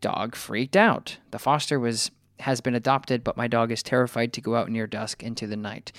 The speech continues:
I have tried treats, lure, toys, no avail. Any suggestions?" Well, I think, you know, this is one of those things I talk about a lot. I can't do anything, and nobody else in the world can do anything about thunder or fireworks.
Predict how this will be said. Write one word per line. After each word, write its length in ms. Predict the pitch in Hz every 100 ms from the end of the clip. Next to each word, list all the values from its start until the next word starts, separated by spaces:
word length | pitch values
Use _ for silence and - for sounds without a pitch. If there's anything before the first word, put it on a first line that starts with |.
| - - - - - -
I 100 | 113
have 100 | 107
tried 240 | 110 104
treats, 400 | - 165 147 -
lure, 260 | 131 131 123
toys, 480 | - 117 113 110 -
no 460 | 110 107 107 98
avail. 400 | 104 - - - -
Any 140 | 110
suggestions?" 540 | 110 - - - - -
Well, 120 | 117
I 60 | 127
think, 380 | 175 165 -
you 160 | - 127
know, 120 | 117
this 200 | 117 131
is 120 | 131
one 100 | 135
of 60 | 131
those 100 | 123
things 180 | 139 131
I 60 |
talk 220 | 123 131 -
about 180 | 135
a 20 | 123
lot. 320 | 127 - - -
I 180 | 98
can't 280 | 135 160 139
do 140 | 135 135
anything, 400 | 135 139 139 117
and 80 |
nobody 280 | 117 131 135
else 200 | 131 127
in 60 | 143
the 80 | 151
world 440 | 165 185 170 151
can 120 | 135
do 120 | 123
anything 340 | 123 120 110 117
about 280 | 107 98 -
thunder 360 | - 151 147
or 160 | - 117
fireworks. 680 | - 101 90 73 - -